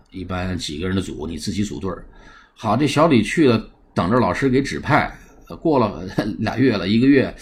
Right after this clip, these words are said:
发现这没指派，这时候再去找，发现人家各个组都已经，已经一个萝卜一个坑都占满了，没有他的位置。最后老师说：“那这样吧，我给你指派一个队吧。”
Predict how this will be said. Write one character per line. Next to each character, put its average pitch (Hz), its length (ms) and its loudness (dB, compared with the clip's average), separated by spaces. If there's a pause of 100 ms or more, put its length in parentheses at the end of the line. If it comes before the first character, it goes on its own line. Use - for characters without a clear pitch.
(320)
发 220 220 -4
现 226 240 0
这 160 140 -2
没 107 340 4
指 - 160 -2
派， 92 320 -2
这 - 60 -8
时 107 80 0
候 120 80 2
再 120 120 2
去 101 140 -2
找， - 260 -4
发 113 160 -4
现 117 80 2
人 143 120 -2
家 180 60 0
各 175 180 -2
个 123 200 0 (300)
组 82 300 -6
都 127 160 2
已 80 100 0
经， 107 180 2
已 87 200 0
经 120 180 2
一 123 140 4
个 151 80 2
萝 123 160 2
卜 139 100 -4
一 139 60 2
个 139 80 -2
坑 135 240 -4
都 143 60 -4
占 127 220 -2
满 78 200 -8
了， 92 280 -8 (240)
没 85 280 -4
有 - 120 -2
他 - 160 -10
的 135 60 -4
位 151 260 2
置。 - 120 -14
最 98 100 -10
后 98 80 -6
老 85 100 -4
师 107 200 -2
说 113 260 -2 (560)
：“那 123 100 -2
这 156 120 4
样 131 120 6
吧， 104 80 4
我 95 60 -2
给 113 60 4
你 120 100 6
指 80 160 -2
派 104 220 -2
一 82 80 -4
个 90 80 -4
队 90 160 -2
吧。” - 160 -10